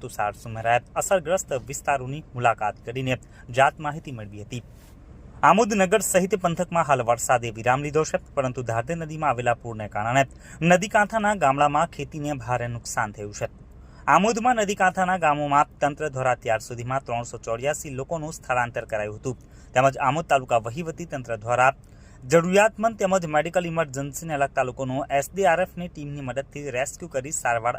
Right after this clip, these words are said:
અપાવી સરાહનીય કામગીરી પણ કરી હતી. આ ઉપરાંત ધાડર નદીના પાણીએ દાદાપોર ગામે એક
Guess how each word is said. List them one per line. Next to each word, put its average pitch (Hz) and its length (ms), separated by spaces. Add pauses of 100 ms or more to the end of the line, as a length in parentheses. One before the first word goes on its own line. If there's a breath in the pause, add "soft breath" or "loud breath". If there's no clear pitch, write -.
અપાવી 131 280 (220)
સરાહનીય 180 640
કામગીરી 127 400
પણ 110 160
કરી 104 220
હતી. 120 180 (640 loud breath)
આ 151 140
ઉપરાંત 185 420
ધાડર 156 280
નદીના 180 440
પાણીએ 135 300 (340)
દાદાપોર 175 440
ગામે 180 220
એક 160 380